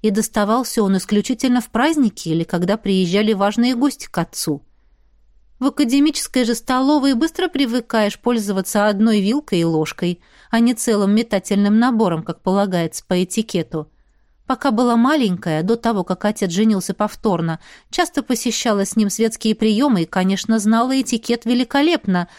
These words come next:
но академическая простота все же больше пришлась по душе. Вот зачем занимать целый зал в одиночку? Статус герцогини обязывает? Хм, сегодня как-нибудь переживу,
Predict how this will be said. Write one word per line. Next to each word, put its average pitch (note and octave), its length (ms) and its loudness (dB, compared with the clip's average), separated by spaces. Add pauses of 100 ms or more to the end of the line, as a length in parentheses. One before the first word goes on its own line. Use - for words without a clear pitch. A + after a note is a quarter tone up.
(380)
но D#4 240 2
академическая C#4 800 0
простота A#3+ 640 -2
все - 220 -2
же G#3+ 120 0
больше A3+ 340 -2
пришлась F3 380 -4
по - 120 -4
душе. E3+ 480 -2 (580)
Вот G#3+ 240 2
зачем C4+ 480 2
занимать A3 500 2
целый B3+ 360 2
зал C4 280 2
в D4 60 0
одиночку? C#4+ 760 0 (460)
Статус C#4 520 -2
герцогини C4+ 800 0
обязывает? G3+ 720 0 (1200)
Хм, F3+ 180 0 (140)
сегодня G#3+ 420 0
как-нибудь G#3+ 460 0
переживу, A#3+ 640 2